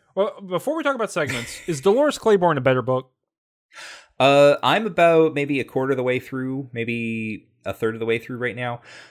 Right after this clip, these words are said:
Speaker 2: Wha-, I, what I'll, what I will say here is that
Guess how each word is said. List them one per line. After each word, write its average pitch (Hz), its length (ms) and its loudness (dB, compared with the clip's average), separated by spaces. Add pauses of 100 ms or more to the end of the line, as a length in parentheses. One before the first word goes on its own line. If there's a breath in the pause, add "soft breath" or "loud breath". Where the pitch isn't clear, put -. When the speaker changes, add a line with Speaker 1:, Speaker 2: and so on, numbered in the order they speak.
(480 loud breath)
Speaker 2:
Wha-, 110 200 -2
I, 127 60 0
what 139 240 2
I'll, 107 180 4
what 107 160 2
I 107 40 4
will 92 100 0
say 120 220 0
here 90 340 -4 (320)
is 101 240 -4
that 92 480 -2